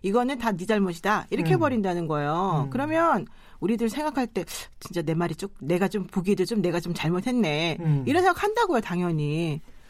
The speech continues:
Speaker 1: 그럼 그게 사기일까요? <laughs>
Speaker 2: 아니, 이제 이 피해자들 입장에서는 내 돈을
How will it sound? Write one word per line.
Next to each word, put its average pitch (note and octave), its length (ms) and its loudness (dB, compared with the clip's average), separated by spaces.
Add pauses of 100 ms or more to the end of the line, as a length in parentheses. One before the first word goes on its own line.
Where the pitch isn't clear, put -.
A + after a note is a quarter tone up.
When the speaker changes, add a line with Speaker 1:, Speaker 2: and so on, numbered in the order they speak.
(120)
Speaker 1:
그럼 F4 140 0
그게 A#3 160 2
사기일까요? F4+ 680 0
<laughs> - 1700 0
Speaker 2:
아니, F#3+ 200 6
이제 F3+ 240 2 (400)
이 F3+ 140 0
피해자들 E4 580 12
입장에서는 D#3 920 4 (280)
내 F#3+ 240 10
돈을 F#3+ 520 8